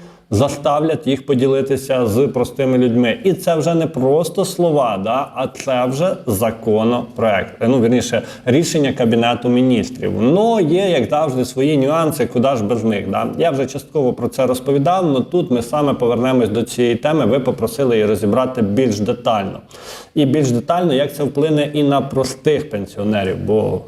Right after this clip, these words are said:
заберуть в непростих. Ну, прям таке робінгудство якесь починається, але це дійсно так, і воно буде працювати, і, е,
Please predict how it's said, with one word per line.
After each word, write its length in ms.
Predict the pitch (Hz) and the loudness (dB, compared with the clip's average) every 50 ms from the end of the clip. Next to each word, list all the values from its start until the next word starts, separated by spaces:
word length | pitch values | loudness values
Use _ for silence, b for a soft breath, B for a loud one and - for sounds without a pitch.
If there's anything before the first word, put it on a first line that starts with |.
| - - | -12 -8
заберуть 640 | 107 90 107 120 104 110 123 123 143 156 - - - | -4 0 0 2 2 2 2 2 2 0 0 -4 -2
в 20 | |
непростих. 680 | 117 123 120 - - 107 107 - - - - 175 139 - - - | -2 -2 -2 -2 -4 -6 -6 -6 -4 -2 0 0 0 -2 -4 -4
Ну, 200 | 151 156 135 - - - - | -2 -2 -2 -2 -6 -10 -2
прям 260 | - 147 143 131 107 | 0 0 0 0 -2
таке 300 | - 117 113 - 131 117 | -4 -6 -4 -2 0 0
робінгудство 680 | 113 120 107 117 117 107 123 180 220 - - - 175 156 | 2 2 2 2 0 0 2 0 0 0 0 0 0 0
якесь 260 | 131 - - 110 - | 0 0 -2 -2 -2
починається, 520 | 123 113 - - - 120 110 107 92 - - | -2 -2 -2 -2 -2 0 0 0 -2 -2 -2
але 180 | 101 107 127 131 | 0 0 0 0
це 140 | - 151 | 0 0
дійсно 340 | 139 131 151 160 151 151 139 | 2 2 2 0 0 -2 -2
так, 300 | 120 - 165 175 170 - | 0 0 0 0 0 -2
і 40 | 123 | -2
воно 180 | 107 117 123 127 | -2 0 0 0
буде 180 | 113 107 120 | 0 0 -2
працювати, 720 | 110 - 113 113 98 - - 110 127 143 156 - 120 113 - | -2 0 -2 -4 -4 -2 -2 0 0 0 0 -2 -2 -4 -2
і, 260 | - 107 117 117 117 107 B B B B B B B B B B _ - | 0 0 0 2 0 -2 B B B B B B B B B B _ -6
е, 300 | 101 98 98 95 95 95 | -4 -2 -2 -2 -2 -2